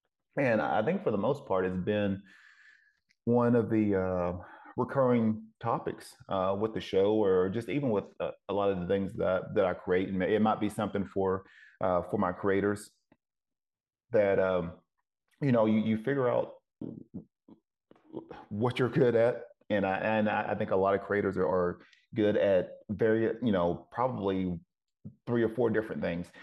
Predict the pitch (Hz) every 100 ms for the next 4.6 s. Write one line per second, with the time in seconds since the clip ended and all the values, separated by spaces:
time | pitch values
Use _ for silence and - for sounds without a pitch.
0 | - - 117 117 107 - - _ - -
1 | - 120 151 120 113 120 113 101 - 113
2 | 107 98 87 90 87 - - - 87 87
3 | 85 90 87 92 90 92 95 92 95 87
4 | 92 87 90 87 90